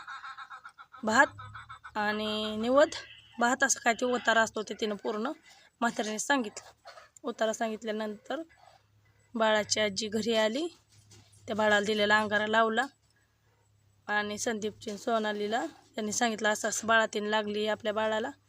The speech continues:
त्याच्यामुळे ते रडतंय." अंगारा लावल्यापासून बाळाचं रडणं बंद झालं, कुठला कपन, कुठलं काय. आणि संध्याकाळी,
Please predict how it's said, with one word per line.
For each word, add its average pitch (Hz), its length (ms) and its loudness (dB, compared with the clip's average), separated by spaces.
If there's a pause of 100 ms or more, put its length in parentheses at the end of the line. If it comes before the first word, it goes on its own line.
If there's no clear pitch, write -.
(300)
त्याच्यामुळे 208 400 -2
ते 220 120 -2
रडतंय." 233 400 -2 (1700)
अंगारा 233 420 6
लावल्यापासून 226 540 2
बाळाचं 220 400 4
रडणं 220 300 0
बंद 220 180 -4
झालं, 214 260 -6 (1500)
कुठला 262 280 2
कपन, 254 440 4
कुठलं 233 320 -2
काय. 226 300 4 (640)
आणि 214 260 -2
संध्याकाळी, 233 680 2